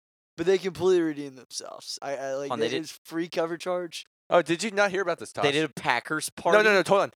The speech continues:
Speaker 1: They
Speaker 3: The, the,
Speaker 1: did,
Speaker 3: the day
Speaker 1: they did.
Speaker 3: before the N F C Championship.
Speaker 1: This is
Speaker 3: Not
Speaker 1: like
Speaker 3: was
Speaker 1: old
Speaker 3: it a, just a
Speaker 1: news.
Speaker 3: watch party. They
Speaker 1: Sold.
Speaker 3: did a Beat Atlanta pep rally. Go Pack at the,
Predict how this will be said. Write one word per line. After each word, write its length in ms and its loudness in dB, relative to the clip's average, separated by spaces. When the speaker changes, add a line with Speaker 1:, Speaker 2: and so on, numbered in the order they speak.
Speaker 1:
They 80 -2
Speaker 3:
The, 80 4
the, 80 -6
Speaker 1:
did, 180 0
Speaker 3:
the 100 2
day 100 -20
Speaker 1:
they 140 4
did. 100 0
Speaker 3:
before 260 2
the 100 0
N 60 0
F 100 0
C 140 -4
Championship. 440 -4
Speaker 1:
This 160 -4
is 40 -6
Speaker 3:
Not 200 6
Speaker 1:
like 60 -4
Speaker 3:
was 180 4
Speaker 1:
old 180 0
Speaker 3:
it 60 -16
a, 40 -16
just 220 0
a 20 4
Speaker 1:
news. 80 2
Speaker 3:
watch 300 2
party. 260 2
They 140 0
Speaker 1:
Sold. 80 -4
Speaker 3:
did 180 -2
a 200 2
Beat 260 -4
Atlanta 760 0
pep 320 0
rally. 480 0
Go 160 2
Pack 480 -4
at 160 2
the, 180 2